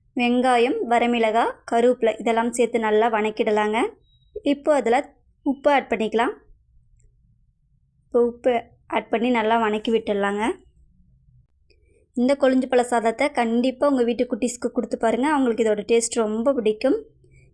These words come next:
இப்போ அடுத்ததா மஞ்சள் ஆட் பண்ணிக்கலாம். மஞ்சள் நல்லா சேர்த்து வணக்கினதுக்கு அப்புறம்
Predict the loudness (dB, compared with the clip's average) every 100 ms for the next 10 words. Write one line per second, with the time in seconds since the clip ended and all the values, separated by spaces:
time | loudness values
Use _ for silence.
0 | -8 -2 0 0 0 0 0 0 0 2
1 | 0 0 -2 -2 0 -2 -2 -10 _ _
2 | _ _ _ _ -4 -2 0 2 0 0
3 | 0 0 0 0 0 0 -2 -2 -4 -4
4 | -4 -4 -4 -2 -2